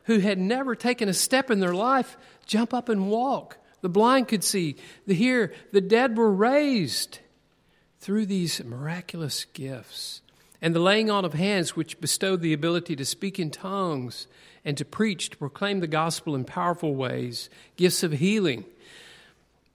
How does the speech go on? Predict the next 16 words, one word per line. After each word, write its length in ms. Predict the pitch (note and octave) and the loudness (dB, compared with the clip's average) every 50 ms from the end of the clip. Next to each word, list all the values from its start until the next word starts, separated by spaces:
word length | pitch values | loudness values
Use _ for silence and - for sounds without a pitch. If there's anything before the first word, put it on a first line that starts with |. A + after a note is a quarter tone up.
| _ _ _ | _ _ _
These 180 | - G#3+ A3 G#3+ | -2 0 2 2
are 80 | E3 | 2
really 340 | C3+ C#3+ D3+ F#3 A3+ A3+ F3+ | 2 2 2 2 2 2 0
interesting 540 | - F3+ F#3+ - F#3+ - - - D#3+ C#3+ C#3 | 0 -2 -2 -2 -4 -4 -4 -4 -4 -4 -6
times, 840 | - - - G3+ G3+ F3+ D3 C3+ C#3 D3 D3+ D3+ - - - - - _ | -6 -6 -6 -4 -2 -2 -2 -2 -2 -4 -4 -4 -6 -6 -8 -10 -12 _
but 140 | - C#3+ C3 | -8 -8 -6
I 60 | C3+ | -4
don't 240 | C3 D3 E3 F3 D#3+ | -2 0 -2 0 0
necessarily 560 | F3 E3+ D#3 - - - F3 D#3+ D3+ D3 C#3+ | 0 -2 -2 -2 -2 -2 -2 -2 0 -2 -2
see 260 | C3 - - D#3+ D#3 C#3+ | -4 -4 -4 -4 -4 -2
these 300 | C3+ C#3+ D3 C#3+ - - | -2 -4 -4 -4 -6 -6
things 260 | D#3 C#3+ C3+ B2+ - | -6 -6 -6 -6 -8
happening 580 | - - E3 D#3+ E3 D#3+ - D#3 C#3+ C3+ B2 | -8 -4 -4 -4 -2 -4 -4 -6 -6 -4 -4
in 120 | B2+ A#2 A#2+ | -4 -6 -6
the 80 | B2 | -8
church 600 | B2 - - D#3+ C#3+ C3 C#3 - - - - - | -10 -10 -10 -8 -8 -8 -10 -12 -14 -16 -18 -18